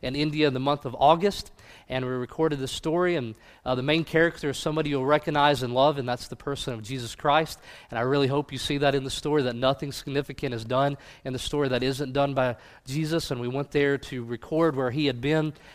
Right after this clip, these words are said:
and what he is doing. And I just wanna remind you in here as I pray that none of you in here were any less in need of the gospel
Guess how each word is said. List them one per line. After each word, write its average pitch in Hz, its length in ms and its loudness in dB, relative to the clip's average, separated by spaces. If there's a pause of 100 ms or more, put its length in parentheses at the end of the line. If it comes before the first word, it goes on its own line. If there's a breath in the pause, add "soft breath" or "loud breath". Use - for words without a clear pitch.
(160 loud breath)
and 123 140 -6
what 139 180 6
he 135 140 0
is 117 160 -2
doing. 196 420 4 (360 loud breath)
And - 100 0
I 220 80 8
just 226 140 2
wanna 175 140 6
remind 156 380 6
you 139 100 -2
in 135 40 -2
here 139 180 0
as 131 140 -2
I 139 80 6
pray 127 500 2 (300 loud breath)
that 127 160 0
none 151 400 2
of 180 140 0
you 170 160 -2
in 151 120 2
here 135 240 0
were 120 200 -2
any 165 260 0
less 147 380 4
in 127 80 -2
need 131 160 0
of 131 100 -2
the 139 80 -6
gospel 117 680 -2